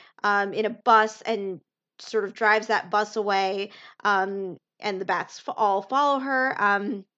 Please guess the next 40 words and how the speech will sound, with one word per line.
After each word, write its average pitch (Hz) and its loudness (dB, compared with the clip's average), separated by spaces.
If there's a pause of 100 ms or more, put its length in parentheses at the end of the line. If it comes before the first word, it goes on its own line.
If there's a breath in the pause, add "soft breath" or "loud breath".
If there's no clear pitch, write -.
(640)
meanwhile, 214 0
Alice 202 0
presents 196 -6
Mary 196 -6
with 196 -4
a 196 -8
bag 175 -10
of 233 -16
blood 277 0
containing 196 -8
Desert - -10
Rose. 226 2 (280 loud breath)
So - -2
if 202 -2
you 202 2
remember 190 0 (200 loud breath)
from 202 -12
season 190 -8
one, 196 -6
that's 202 -12
the - -20
same 202 -4
antidote 196 -4
coursing 202 -6
through 190 -8
Mary's 196 -8
veins, 262 -2 (340 loud breath)
uh, 208 4
when 190 -4
Alice 190 -4 (200)
tried 202 -6 (100)
to 196 -4
murder 202 -6 (240 loud breath)
both 208 -2
Mary 196 -2
and 190 -6
Mary's 190 -10
mother 233 2
and 208 0
succeeded 202 -6